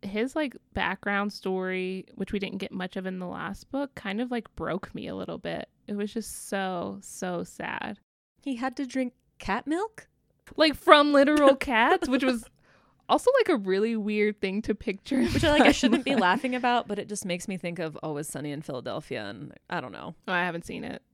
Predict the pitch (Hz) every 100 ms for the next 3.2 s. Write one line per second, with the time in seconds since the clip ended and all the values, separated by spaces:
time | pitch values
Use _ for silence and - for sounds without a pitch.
0 | _ 208 208 - 311 262 220 - 196 175
1 | 226 392 349 214 196 180 - 151 185 247
2 | 262 277 254 - - 202 214 - 190 196
3 | 185 160